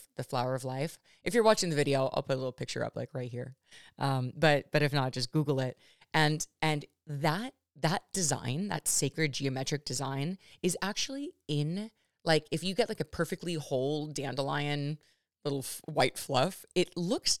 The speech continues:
just like it. I don't know. Sorry, that's <laughs> just a little side note, uh, for the exciting part about how nature is so intricately connected to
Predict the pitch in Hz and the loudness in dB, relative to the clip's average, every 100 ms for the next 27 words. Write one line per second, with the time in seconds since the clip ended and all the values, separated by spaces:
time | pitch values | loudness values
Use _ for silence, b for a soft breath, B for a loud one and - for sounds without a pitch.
0 | 170 294 392 - 349 - 170 - _ _ | 0 0 0 0 0 2 0 -2 _ _
1 | _ _ _ 139 123 95 92 - - - | _ _ _ -8 -6 -6 -8 -6 -6 -6
2 | - 131 - - 202 - 226 - 240 - | -8 -10 -6 4 4 6 2 6 4 4
3 | - - - 466 381 - 269 190 147 123 | 0 0 -2 -4 -2 0 2 2 2 2
4 | - 165 185 165 123 143 - 147 143 131 | 4 6 6 4 0 0 -2 -2 0 0
5 | 131 151 156 143 151 - - - 269 233 | -2 -4 -4 -2 -2 -2 0 4 6 4
6 | 233 196 165 160 147 143 160 143 135 143 | 2 4 4 4 2 2 4 2 2 -2
7 | 135 143 139 170 170 - 254 247 240 202 | -2 -4 -2 -2 -2 -4 -8 -8 -2 0
8 | 185 196 156 156 151 151 - B B B | 0 0 -2 0 0 -2 -6 B B B
9 | - 156 151 147 151 147 | -6 -2 0 -2 -4 -6